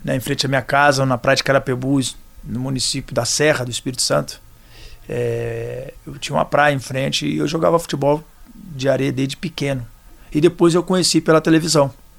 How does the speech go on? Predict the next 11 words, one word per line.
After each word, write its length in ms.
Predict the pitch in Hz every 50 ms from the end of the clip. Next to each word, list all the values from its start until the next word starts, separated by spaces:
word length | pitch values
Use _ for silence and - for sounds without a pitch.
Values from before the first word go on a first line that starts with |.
| - -
onde 200 | - - - 127
eu 60 | 127 123
via 140 | 123 127
Jorginho, 640 | 123 120 151 147 139 120 117 127 139 143 139 131 123
eu 40 | 117
via 420 | 110 110 123 127 120 110 110 - - - - -
Buru, 640 | - 127 139 147 143 127 135 139 147 147 139 123 113 - - - - - - -
né, 160 | - 135 135 127
via 200 | 120 127 135 131
o 60 | 123
Duda, 600 | 123 127 135 151 165 165 151 127 127 131 123